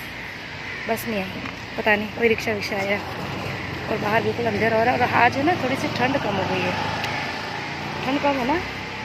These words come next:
विहा ने तो sweater भी नहीं पहना है। विहा ने sweater पहना था पर उसने खोल दिया।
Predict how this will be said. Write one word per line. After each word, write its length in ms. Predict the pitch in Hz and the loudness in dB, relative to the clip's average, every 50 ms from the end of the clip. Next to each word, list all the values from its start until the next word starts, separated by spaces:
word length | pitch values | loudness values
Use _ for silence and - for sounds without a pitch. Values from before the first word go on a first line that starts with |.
| - - - - - - - - | -8 -8 -8 -8 -8 -8 -2 0
विहा 200 | 226 220 233 247 | 4 6 6 6
ने 120 | 254 269 | 6 4
तो 140 | 262 277 269 | 4 2 0
sweater 320 | 254 - 240 214 - 247 247 | 0 0 0 0 0 0 -2
भी 120 | 233 262 | 0 0
नहीं 100 | 254 254 | -2 0
पहना 260 | 247 214 185 180 185 | 0 0 0 0 -2
है। 160 | 185 185 - - - - - - - - - - - - - - - - - - - - - - - - - - - - | -2 -4 -6 -10 -10 -10 -10 -10 -10 -10 -10 -10 -12 -12 -12 -12 -12 -12 -12 -12 -12 -12 -12 -12 -12 -12 -12 -10 2 4
विहा 100 | 233 247 | 6 6
ने 80 | 277 | 6
sweater 260 | 269 - 262 240 - 269 | 4 2 2 0 0 0
पहना 280 | - 247 226 226 247 | 0 0 2 2 2
था 100 | 262 277 | 2 0
पर 120 | 262 247 247 | -2 -2 -4
उसने 200 | 233 - 240 226 | -6 -6 -6 -8
खोल 300 | - - 208 196 185 185 | -4 -2 -2 -2 -2 -2
दिया। 200 | 185 185 185 | -4 -4 -6